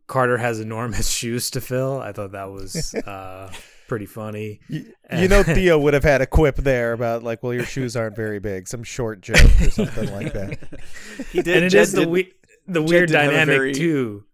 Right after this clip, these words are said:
Speaker 1: of,
Speaker 3: I was
Speaker 1: like,
Speaker 3: gonna say, he just had, he had a very expectant look. He, he made the joke and then he kinda looked up from his mic and it's like, "Did anybody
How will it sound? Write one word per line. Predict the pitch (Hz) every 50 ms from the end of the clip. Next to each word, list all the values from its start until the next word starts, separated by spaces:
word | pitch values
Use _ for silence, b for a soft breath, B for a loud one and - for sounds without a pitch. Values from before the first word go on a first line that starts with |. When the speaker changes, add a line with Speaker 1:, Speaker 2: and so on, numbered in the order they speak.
| _ _ _ _ _
Speaker 1:
of, | 127 123 110
Speaker 3:
I |
was | 120 120 117 113 110 110
Speaker 1:
like, | 127
Speaker 3:
gonna | 147 135
say, | - 139 135 135 117 107 -
he | - 127 139
just | 135 135 135
had, | 131 131
he | 127 131 135
had | 143
a |
very | 127 143 139 131 120
expectant | 131 - - - 147 139 - - 135 110 117
look. | 131 127 - - - - _
He, | _ - 135 135 -
he | 123 139
made | 135 151 156 139
the | 131
joke | 120 139 143 143 135 -
and | 127 131
then | 135
he | 135
kinda | - - 131 127 135
looked | 123 131 127 - -
up | 139 131
from | - - 127
his | 127 117 110
mic | 123 120 131 127 123 -
and | 120 110
it's | - -
like, | 120 123 - _ b b b b b b b
"Did | 349 - -
anybody | - 262 269 269 277 269 -